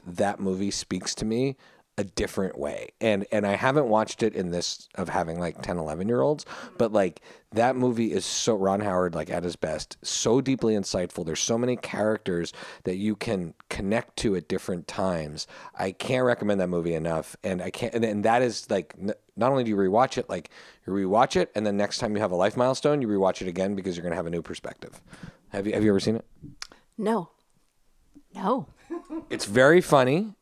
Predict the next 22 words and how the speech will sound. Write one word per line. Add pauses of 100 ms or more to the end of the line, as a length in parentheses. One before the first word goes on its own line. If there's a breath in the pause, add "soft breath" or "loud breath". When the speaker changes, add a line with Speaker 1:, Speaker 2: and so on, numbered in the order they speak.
Speaker 1:
It
is
emotional,
but
it's
very,
very
funny.
I,
I, (480)
it's
such
a
beautiful
movie. (760 soft breath)
Let's
just,
let
me
pitch
the
cat.